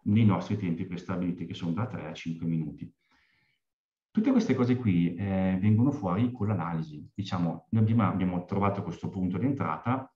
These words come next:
analizzando il mercato in questo senso, no? Abbiamo visto che c'è una ema gialla, quindi l'ema gialla prende un valore maggiore come, come rispetto, no? Rispetto alla, alla ema verde.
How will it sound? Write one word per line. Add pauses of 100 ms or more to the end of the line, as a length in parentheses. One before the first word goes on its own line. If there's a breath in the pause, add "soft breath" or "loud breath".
analizzando
il
mercato
in
questo
senso,
no? (420)
Abbiamo
visto
che
c'è
una
ema
gialla,
quindi
l'ema
gialla (360 loud breath)
prende
un
valore
maggiore
come,
come
rispetto,
no? (100)
Rispetto
alla,
alla
ema
verde.